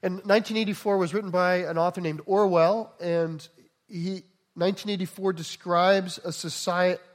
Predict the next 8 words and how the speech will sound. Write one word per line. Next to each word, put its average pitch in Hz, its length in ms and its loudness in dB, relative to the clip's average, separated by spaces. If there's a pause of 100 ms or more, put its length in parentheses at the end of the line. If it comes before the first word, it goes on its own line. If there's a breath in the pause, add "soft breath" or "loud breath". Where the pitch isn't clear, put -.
uh, 143 160 -12 (100)
a, 156 460 -6 (1120 soft breath)
what 180 140 -2
you 196 140 -2
might 190 160 4
call 175 200 0
a 156 60 -2
communist 180 840 -4